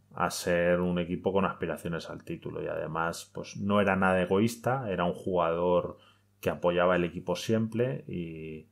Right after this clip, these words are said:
algo que no se puede decir, ¿no? Esto de muchos jugadores de la liga, ¿no? Que sobre todo en estos años que se volvían bastante egoístas y la verdad que el Doctor siempre han hablado bien, incluso han dicho que es poco egoísta y que, bueno, eso pudo perjudicar a sus equipos en alguna ocasión, pero bueno,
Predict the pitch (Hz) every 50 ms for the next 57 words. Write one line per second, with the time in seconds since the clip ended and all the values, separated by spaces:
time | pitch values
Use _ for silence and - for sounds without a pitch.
0 | _ _ _ _ _ _ _ _ _ _ _ _ _ _ _ _ _ _ _ _
1 | _ _ - 98 98 98 95 98 95 - 101 98 95 - - 87 - 104 98 90
2 | 82 80 - - 107 90 - 85 90 107 120 101 90 - - - 80 78 80 80
3 | 87 87 - 98 87 - - 90 87 85 82 78 80 78 76 78 87 98 92 80
4 | 71 78 95 117 - 87 82 - - - 82 78 80 85 85 85 87 82 - -
5 | 87 - - 90 90 90 95 92 - - - 87 80 - - - 85 80 80 80
6 | 85 85 85 85 85 82 - 92 87 82 85 82 82 87 87 - 101 92 85 87
7 | 80 78 78 82 85 80 90 87 87 85 82 - - - 92 - - - 98 87
8 | 85 - 90 85 82 82 82 80 80 78 78 82 85 87 90 98 95 87 80 76
9 | - 85 78 - 90 85 82 87 90 - - 98 85 92 90 85 - - - 98
10 | - - 92 87 85 90 92 98 95 - - - 110 113 113 107 - 87 82 80
11 | 87 87 82 85 87 - - 82 - 92 87 85 82 - - 85 - - - 90
12 | 85 82 - 82 80 80 80 - - - - - 82 90 80 - 92 - - 90
13 | 87 82 85 85 85 82 - 80 80 - - 98 95 101 87 85 87 82 -